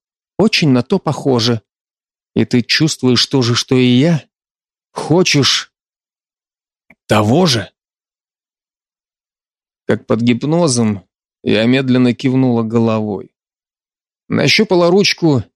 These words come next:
и едва ли не кувырком вывалилась из машины. Сейчас я была легкой добычей, а хищник передо мной, кажется, отступать не планировал.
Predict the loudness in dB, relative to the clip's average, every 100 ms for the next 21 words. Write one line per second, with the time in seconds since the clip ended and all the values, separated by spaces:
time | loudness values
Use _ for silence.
0 | _ 0 0 2 0 0 2 2 2 0
1 | 0 0 -2 -2 -2 2 2 2 2 2
2 | 0 0 0 0 2 0 -4 -6 -8 -16
3 | _ _ _ _ _ _ -18 -6 -2 0
4 | 0 0 0 0 2 2 0 -2 -2 0
5 | 2 0 2 0 0 0 0 0 0 0
6 | 0 0 0 0 0 2 2 2 0 0
7 | 0 -2 0 -2 -2 -4 -4 -2 0 0
8 | -2 0 2 2 0 -4 -12